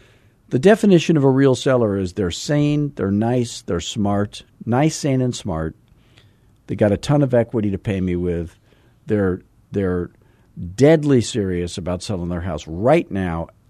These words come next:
at fair market value, which is the definition of a seller.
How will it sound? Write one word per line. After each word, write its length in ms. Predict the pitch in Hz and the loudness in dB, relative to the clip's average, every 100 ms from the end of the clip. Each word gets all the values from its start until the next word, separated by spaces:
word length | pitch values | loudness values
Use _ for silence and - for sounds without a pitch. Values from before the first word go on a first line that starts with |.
| - | -2
at 240 | 156 160 | -2 -2
fair 260 | - 151 131 | -4 -2 0
market 320 | 120 117 120 | -2 -2 -4
value, 520 | 104 87 82 73 78 | -2 -2 -2 -4 -8
which 240 | 107 87 | -8 -8
is 140 | 104 95 | -8 -8
the 100 | 110 | -6
definition 520 | 104 98 101 104 107 | -6 -6 -6 -6 -6
of 100 | 113 | -6
a 60 | 117 | -6
seller. 380 | - 62 67 | -8 -8 -10